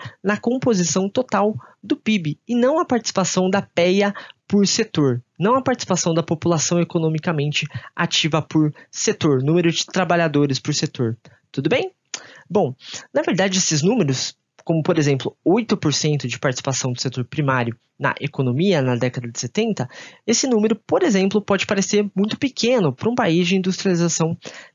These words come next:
tardia, mas, na verdade, ele não é. O Brasil, que é considerado uma grande potência agrícola e pecuária nos dias de hoje, inclusive, tem só cinco por cento do seu pib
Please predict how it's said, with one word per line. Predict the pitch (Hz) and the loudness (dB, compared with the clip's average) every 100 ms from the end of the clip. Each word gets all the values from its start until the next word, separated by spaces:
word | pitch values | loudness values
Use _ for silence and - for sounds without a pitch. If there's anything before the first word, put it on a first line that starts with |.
| _ | _
tardia, | 320 359 190 165 147 | -2 0 0 2 2
mas, | 139 233 | 2 0
na | 349 | 0
verdade, | 339 180 214 202 | 0 2 0 2
ele | 202 208 | 2 2
não | 233 254 | 2 2
é. | 165 135 - - - _ - | 2 0 -6 -20 -20 _ -4
O | 254 | 0
Brasil, | 277 160 220 277 170 | 2 2 2 2 2
que | 156 | -2
é | |
considerado | - 180 - 160 151 139 | 0 -2 0 0 0 0
uma | 151 | 0
grande | 143 160 226 214 | 0 0 2 0
potência | 208 175 - 139 - 113 - - | 0 -4 -2 -2 -2 -4 -4 -4
agrícola | 156 143 240 - 143 120 - - | -4 0 -2 0 -2 -2 -6 -10
e | 175 | -8
pecuária | - 208 - 160 190 156 | -2 -2 0 0 2 0
nos | 135 131 | 0 -2
dias | - 127 - - - _ | 0 -2 -2 -10 -20 _
de | 147 226 | 0 2
hoje, | 220 233 156 | 4 4 0
inclusive, | 147 135 185 240 135 - _ | -2 -4 -2 -2 -4 -8 _
tem | - 247 | -2 0
só | - 262 | 0 0
cinco | 240 - 285 339 330 | 0 -2 -4 -4 -2
por | - 185 | 0 0
cento | - 151 160 | 0 -2 -4
do | 156 | -4
seu | - 269 | -2 -2
pib | 220 208 208 | -2 -2 -2